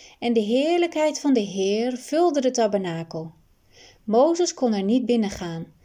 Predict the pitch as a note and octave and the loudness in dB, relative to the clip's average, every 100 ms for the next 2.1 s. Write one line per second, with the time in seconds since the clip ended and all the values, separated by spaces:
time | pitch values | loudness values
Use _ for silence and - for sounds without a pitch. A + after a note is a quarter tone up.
0 | _ - A3 G#3 F#3+ A3 D4+ F#4+ - G#3 | _ -6 -4 -2 0 4 4 2 -2 -6
1 | - - D#4 C#4 A#3 G#3+ G3 F3+ E3 E3 | -6 2 2 4 2 0 0 0 -4 -6
2 | - | -16